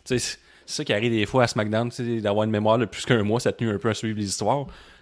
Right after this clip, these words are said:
Mais, euh, ça, c'était une bonne promo de Jimmy Uso, qu'on verra sûrement plus, euh, pendant Christy de bout. Gab, tu peux remettre le mugshot,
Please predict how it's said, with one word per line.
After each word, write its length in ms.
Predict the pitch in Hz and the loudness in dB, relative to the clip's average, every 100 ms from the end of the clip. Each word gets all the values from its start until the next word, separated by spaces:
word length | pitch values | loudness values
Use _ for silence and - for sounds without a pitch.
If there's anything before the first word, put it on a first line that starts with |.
| - | -6
Mais, 160 | 104 104 | 0 4
euh, 720 | 104 104 104 104 107 107 107 - - - | 6 8 8 6 6 4 0 -6 -14 -20
ça, 120 | - - | -8 0
c'était 100 | 147 | 4
une 80 | |
bonne 160 | 135 147 | 8 8
promo 300 | 143 123 160 | 8 6 6
de 60 | 147 | 4
Jimmy 200 | 143 143 | 4 4
Uso, 360 | 131 147 170 | 2 2 2
qu'on 180 | 180 120 | 2 4
verra 380 | 120 117 135 131 | 4 8 8 8
sûrement 340 | 117 127 120 | 6 6 6
plus, 400 | 110 151 151 135 | 4 0 2 4
euh, 240 | 113 110 107 | 6 6 4
pendant 240 | 110 113 | 2 0
Christy 400 | 113 127 - 117 | -2 -4 -6 -4
de 40 | |
bout. 140 | 101 160 | -4 -2
Gab, 140 | 147 | -2
tu 80 | - | 0
peux 80 | 123 | -2
remettre 240 | 110 123 | -2 0
le 80 | 110 | 0
mugshot, 340 | 104 98 - | 0 0 -4